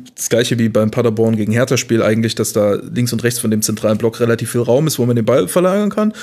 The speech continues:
Und dann versuchen sie, eins, zwei, drei Passoptionen diagonal zu schaffen, aber,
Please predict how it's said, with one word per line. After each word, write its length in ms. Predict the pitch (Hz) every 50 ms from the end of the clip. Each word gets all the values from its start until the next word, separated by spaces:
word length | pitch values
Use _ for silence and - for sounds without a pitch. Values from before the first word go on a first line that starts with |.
| - - - - - - -
Und 140 | - 110
dann 100 | 120 127
versuchen 400 | 123 - 147 123 135 151 139 151
sie, 320 | 139 135 139 139 135 139 131 - - - - _ _
eins, 220 | - 135 135 -
zwei, 140 | - 143 135
drei 220 | 127 127 131 135
Passoptionen 840 | 135 - 143 135 - 151 123 - - 139 131 127 127 127 123 123 127 123
diagonal 720 | 139 131 123 120 123 120 120 120 147 156 185 202 208 - - _
zu 160 | - - 190
schaffen, 440 | - 214 208 - - 226 214 208 185 -
aber, 640 | 117 123 135 135 131 131 135 131 131 131 131 127